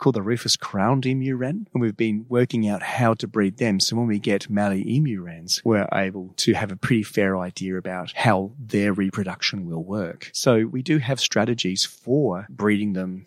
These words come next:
as part of our cooperative network of zoo families working together to save the avifauna of Australia. When I first started my career,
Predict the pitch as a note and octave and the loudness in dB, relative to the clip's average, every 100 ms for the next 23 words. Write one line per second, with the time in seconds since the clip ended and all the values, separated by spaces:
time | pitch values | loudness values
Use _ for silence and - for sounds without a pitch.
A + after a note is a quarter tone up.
0 | - A2 - - G#2+ G2+ - G2+ F#2 G2+ | 2 2 0 0 0 0 -2 -2 -2 -4
1 | - G#2+ G2+ - G2 F#2 A2+ G2+ - F#2+ | -2 -2 -2 -4 -6 -6 -4 -4 -2 -4
2 | - F2+ F#2 F#2 - F#2 G#2 F#2+ F#2 F#2 | -4 -6 -6 -6 -2 -2 -4 -6 -8 -2
3 | F#2+ G2+ F#2+ - F#2+ G#2 F#2 - F#2 - | -2 -2 -8 -6 -4 -4 -6 -4 -2 2
4 | G2 F#2+ F2 - G2+ F#2+ - A#2 G#2 F#2+ | 2 2 -2 -4 -4 -4 -6 -6 -6 -6
5 | F2+ - - G#2+ A2+ F2 - C3 B2 C#3+ | 0 0 2 0 0 -4 -2 0 2 0
6 | - A#2+ - G#2+ G#2+ G2+ G2 - G2+ G2 | 0 0 0 0 0 0 -2 -2 -2 0
7 | F2+ E2 | 2 -2